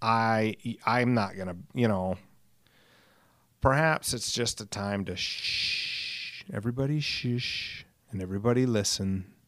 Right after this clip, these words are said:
and use your "I feel" statements, <laughs> and just fucking hear it. I will say one thing on it,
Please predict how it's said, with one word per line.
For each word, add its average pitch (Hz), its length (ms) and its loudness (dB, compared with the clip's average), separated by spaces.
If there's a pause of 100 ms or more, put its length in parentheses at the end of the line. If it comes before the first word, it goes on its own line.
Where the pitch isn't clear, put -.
(1080)
and 98 200 0
use 101 240 0
your 123 160 6
"I 131 160 6
feel" 117 360 4
statements, 92 800 -2 (400)
<laughs> - 300 -4
and 123 1400 4
just 98 260 -4 (120)
fucking 98 800 -4 (160)
hear 117 340 2
it. - 320 -10 (3250)
I 110 120 4
will 117 160 6
say 123 200 4
one 143 400 12
thing 113 300 4
on 85 180 -6
it, - 120 -18